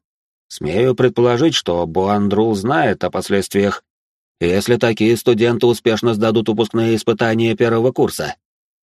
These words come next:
«Когда я читал устав Школы Духовной Силы, твои родители ещё под стол пешком ходили».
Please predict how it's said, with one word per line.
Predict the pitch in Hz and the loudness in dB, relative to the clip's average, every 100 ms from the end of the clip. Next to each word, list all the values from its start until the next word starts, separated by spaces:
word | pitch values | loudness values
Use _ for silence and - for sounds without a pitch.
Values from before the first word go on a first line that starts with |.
| _ _ _ _ | _ _ _ _
«Когда | - 76 82 131 160 | -8 -4 0 2 2
я | 165 | 2
читал | 156 156 160 | 2 2 2
устав | 156 139 160 143 | 2 0 0 0
Школы | - 147 143 | 2 2 4
Духовной | 139 139 143 131 139 | 2 2 2 2 0
Силы, | 117 180 147 104 | 2 4 4 2
твои | 92 95 123 | 0 0 2
родители | 131 127 143 131 | 2 2 0 2
ещё | 135 123 135 | 2 2 0
под | 107 131 | 0 -2
стол | - 180 123 | 0 0 2
пешком | 110 107 113 107 | -2 -2 -2 0
ходили». | 110 104 110 110 | 0 0 2 0